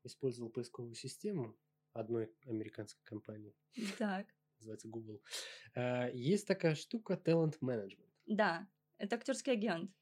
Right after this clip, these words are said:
Speaker 2: <laughs>
Speaker 1: Блин, они, <laughs> вот эти талант-менеджеры,
Speaker 2: Да.
Speaker 1: они называют себя именно, ну, это про талант. То есть
Speaker 2: М,
Speaker 1: это
Speaker 2: это
Speaker 1: вот
Speaker 2: хрень.
Speaker 1: почему
Speaker 2: <laughs> Полная.
Speaker 1: Почему это хрень?
Speaker 2: Потому что так это называется просто в Америке.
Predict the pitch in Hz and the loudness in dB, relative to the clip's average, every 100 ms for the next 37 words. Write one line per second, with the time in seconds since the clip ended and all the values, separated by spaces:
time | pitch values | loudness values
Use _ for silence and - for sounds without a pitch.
0 | _ - - - 381 - 170 143 - - | _ -8 0 6 8 10 10 8 2 -8
1 | - - 359 - - - _ - - - | -16 0 0 2 0 -2 _ -18 -16 -16
2 | - - - - _ - 135 180 156 113 | -18 -18 -20 -20 _ 2 8 10 10 6
3 | - 131 165 247 339 - - - - 143 | 4 8 10 10 10 6 -4 -4 0 -2
4 | 127 135 127 123 139 135 120 - 131 165 | 0 0 0 2 2 2 0 -2 -2 2
5 | 180 113 104 - - 208 196 190 214 113 | 2 0 -4 -12 -6 -2 0 -2 -6 4
6 | 147 175 135 139 143 - 127 139 135 131 | 6 6 6 2 0 0 0 0 0 0
7 | 120 120 113 113 120 - - 113 - 113 | -4 -6 -6 -4 -6 -6 -8 -8 -6 -4
8 | 117 98 _ 202 208 202 208 131 131 139 | -4 -4 _ -2 0 2 0 4 6 6
9 | 135 226 254 - 247 190 170 - - 349 | 4 2 2 2 4 6 4 4 4 6
10 | 494 508 - 196 311 320 190 226 - 269 | 6 6 4 2 6 6 6 2 2 -4
11 | - _ _ _ - _ _ - - - | -8 _ _ _ -20 _ _ -8 -6 -6
12 | - - _ _ - 170 226 226 190 143 | -10 -14 _ _ 8 10 10 10 8 8
13 | - 127 120 339 381 339 320 285 262 277 | 2 2 4 4 4 2 2 0 0 0
14 | 285 233 233 240 190 196 208 190 - - | -2 -2 -2 -2 0 2 2 2 0 -4
15 | - | -12